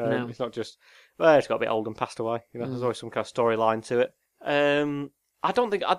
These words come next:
Speaker 1: I think I'd like to be written out of it in a non-death scenario to open up the
Speaker 2: Chance
Speaker 1: chan-,
Speaker 2: of you
Speaker 1: chance of
Speaker 2: returning
Speaker 1: going back
Speaker 2: from the
Speaker 1: when
Speaker 2: dead.
Speaker 1: I've, yeah, when I've
Speaker 2: We could do that on the podcast and replace you for a few episodes,
Speaker 1: Mm.
Speaker 2: and then you could just sort of, like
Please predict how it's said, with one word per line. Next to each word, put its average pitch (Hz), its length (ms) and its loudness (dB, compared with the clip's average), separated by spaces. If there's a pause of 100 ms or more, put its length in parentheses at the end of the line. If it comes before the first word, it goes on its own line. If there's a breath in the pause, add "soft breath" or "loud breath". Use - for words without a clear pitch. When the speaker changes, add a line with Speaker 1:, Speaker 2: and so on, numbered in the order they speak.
Speaker 1:
I 190 60 4
think 240 240 -2
I'd 214 100 -2
like 196 220 2
to - 60 -12
be 165 80 0
written 151 260 0
out 170 180 2
of 113 100 -6
it 117 120 -12
in 120 100 -6
a 117 60 0
non-death 127 640 2
scenario 107 440 -2
to 131 140 0
open 123 240 4
up - 140 -6
the 113 260 2 (220)
Speaker 2:
Chance 143 220 0
Speaker 1:
chan-, 143 140 8
Speaker 2:
of 135 100 2
you 135 80 4
Speaker 1:
chance 156 240 6
of 151 60 6
Speaker 2:
returning 143 200 10
Speaker 1:
going 117 80 2
back 135 180 8
Speaker 2:
from 131 80 -4
the 127 60 0
Speaker 1:
when 120 100 6
Speaker 2:
dead. 117 240 4
Speaker 1:
I've, - 40 -20
yeah, 139 300 8
when 131 140 6
I've 123 180 0
Speaker 2:
We 190 80 -2
could 190 160 0
do 220 160 0
that 190 100 6
on 147 80 2
the 139 60 -2
podcast 185 480 2
and 143 100 -4
replace 156 400 -2
you 151 60 -12
for - 120 -10
a 131 40 -4
few 127 180 -4
episodes, 123 500 -4
Speaker 1:
Mm. - 20 -8
Speaker 2:
and 123 80 -6
then 123 120 -6
you 117 60 -8
could - 220 -8
just - 340 -12
sort 120 220 0
of, 123 60 -4
like 120 240 0